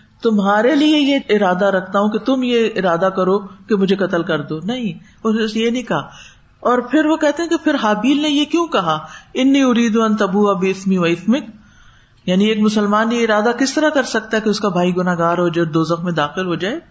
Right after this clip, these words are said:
تو اس کا جواب یہی ہے کہ قابیل کا قتل کرنے کا پختہ ارادہ ہونے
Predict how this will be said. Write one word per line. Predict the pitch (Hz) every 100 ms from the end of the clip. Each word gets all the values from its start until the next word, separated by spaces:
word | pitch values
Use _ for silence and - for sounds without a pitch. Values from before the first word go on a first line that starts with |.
| _ - _ _
تو | -
اس | 180
کا | 196
جواب | 160 156 165 165
یہی | 170 165
ہے | 165 196 269 - - - -
کہ | 208 202 -
قابیل | 170 156 170 214 220 208
کا | 185 190 190
قتل | 190 185 214 208
کرنے | 180 160 165 170 165
کا | 160 151 170 165
پختہ | 208 - - 226
ارادہ | 175 156 147 165
ہونے | 147 151 170